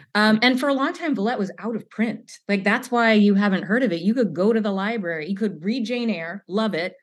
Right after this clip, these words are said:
wanna know what else is out there, and all you <laughs> see on the shelf is Jane Eyre and then Wuthering Heights, her sister's book, sitting right next to it, and that's it. Um, and so that's part of why you haven't heard of it.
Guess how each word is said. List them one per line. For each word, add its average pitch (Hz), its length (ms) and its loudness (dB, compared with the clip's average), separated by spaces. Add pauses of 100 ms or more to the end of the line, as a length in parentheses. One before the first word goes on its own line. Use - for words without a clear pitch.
(180)
wanna 202 300 0
know 233 180 0
what 226 300 -2
else 214 320 -6
is 196 180 -4
out 220 260 -6
there, 156 320 -8 (180)
and 214 100 4
all 240 180 2
you 254 140 2
<laughs> 254 100 -2
see 320 160 0
on 233 140 2
the 208 80 2
shelf 247 340 -6
is 156 140 -14
Jane 202 260 0
Eyre 214 260 -2
and 156 120 -12
then 165 240 -10 (280)
Wuthering 196 420 4
Heights, 208 340 0
her 170 100 -4
sister's 220 440 -6
book, 160 180 -8
sitting - 300 -6
right 165 160 -4
next 202 260 -6
to 156 100 -6
it, 147 120 -6
and 156 120 -10
that's 202 280 -4
it. - 400 -6 (720)
Um, 190 600 4
and 208 140 8
so 214 180 4
that's 277 380 2
part 277 220 2
of 202 80 2
why 165 180 -2
you 156 160 -6
haven't 156 640 -8 (440)
heard 175 240 2
of 160 100 0
it. 156 260 -4